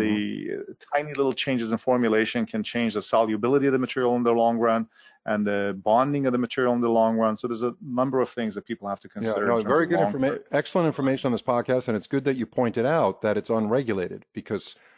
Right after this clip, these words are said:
Speaker 2: claims that are made on products, if dentists aren't really following the details and the nuances, they may purchase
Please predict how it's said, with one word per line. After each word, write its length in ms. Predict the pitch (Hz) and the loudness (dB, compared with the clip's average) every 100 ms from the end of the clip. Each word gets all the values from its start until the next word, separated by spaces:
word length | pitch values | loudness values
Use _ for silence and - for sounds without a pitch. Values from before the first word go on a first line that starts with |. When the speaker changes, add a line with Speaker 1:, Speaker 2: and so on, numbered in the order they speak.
| _ _ | _ _
Speaker 2:
claims 460 | - 131 135 147 120 | -2 2 4 2 2
that 100 | 113 | 2
are 80 | 110 | 2
made 240 | 113 113 | 2 2
on 140 | 107 | 0
products, 600 | 95 113 107 107 - - _ _ - | 0 0 0 -2 -8 -18 _ _ -12
if 120 | 104 | -2
dentists 380 | 123 120 120 - | 0 0 -2 -2
aren't 320 | 117 110 117 | 0 0 -2
really 260 | 113 131 123 | -2 0 0
following 380 | - 117 113 104 | 0 0 2 -2
the 80 | |
details 540 | 90 143 160 110 92 90 | -2 -4 -4 -4 -4 -4
and 80 | 95 | -4
the 40 | |
nuances, 640 | 101 117 107 90 95 85 - _ _ _ - | -2 -2 -2 -4 -10 -14 -20 _ _ _ -4
they 160 | 110 113 | 0 2
may 160 | 110 | 0
purchase 640 | - 131 120 113 - - | 0 -2 -2 -4 -8 -14